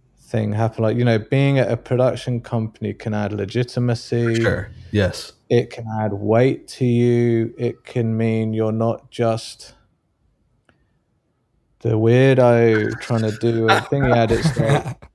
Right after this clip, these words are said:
Speaker 2: <laughs>
Speaker 1: you're a signed weirdo, you know,
Speaker 2: Yeah.
Speaker 1: you know, um,
Speaker 2: <laughs> Yeah.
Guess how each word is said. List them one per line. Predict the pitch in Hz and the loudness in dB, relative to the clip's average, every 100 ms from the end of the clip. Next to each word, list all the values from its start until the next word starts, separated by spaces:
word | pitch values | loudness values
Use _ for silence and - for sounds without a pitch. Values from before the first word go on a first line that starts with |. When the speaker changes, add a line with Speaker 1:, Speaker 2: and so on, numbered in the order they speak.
| _ - 117 | _ -10 -8
Speaker 2:
<laughs> | |
Speaker 1:
you're | 113 110 | -4 -2
a | 107 107 | -4 -6
signed | - - 127 127 120 110 | -12 -4 0 2 2 0
weirdo, | 107 107 104 101 101 101 | -2 -2 -2 -2 -4 -6
you | 107 | -6
know, | 101 104 | -4 -2
Speaker 2:
Yeah. | 104 - | 0 0
Speaker 1:
you | 113 | 0
know, | 113 110 110 113 120 - - 123 | 0 0 -2 -4 -8 -14 -4 2
um, | 120 117 117 113 - - _ 143 - 143 | 4 4 2 0 -4 -6 _ -6 -4 -6
Speaker 2:
<laughs> | - - 180 139 208 - _ | -6 -2 -2 -2 -8 -14 _
Yeah. | 104 98 90 | -2 0 0